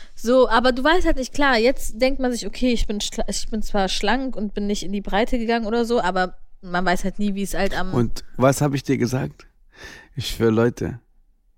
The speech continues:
Speaker 2: ich finde die Frau so sexy, ne? Ich guck die jeden Abend an und ich,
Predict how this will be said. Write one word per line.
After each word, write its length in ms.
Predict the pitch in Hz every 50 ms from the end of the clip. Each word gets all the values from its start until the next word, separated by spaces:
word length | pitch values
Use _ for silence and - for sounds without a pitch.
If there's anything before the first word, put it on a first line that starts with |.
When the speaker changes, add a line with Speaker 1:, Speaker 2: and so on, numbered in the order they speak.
| _ _ _ _ -
Speaker 2:
ich 160 | 110 - -
finde 380 | - - 123 117 110 113 107
die 140 | 95 92 110
Frau 340 | - - - 107 104 95 101
so 320 | 98 98 101 110 107 110
sexy, 560 | 110 - - - 107 101 - - - - - -
ne? 280 | - 95 82 131 - _ _ _ _ _ - - - - -
Ich 180 | 113 - -
guck 200 | - - 120 104
die 160 | - 131 123 117
jeden 360 | 120 127 131 131 123 120 -
Abend 300 | 104 113 113 110 104 -
an 240 | - 101 104 101 -
und 240 | - 98 101 90 -
ich, 160 | 104 -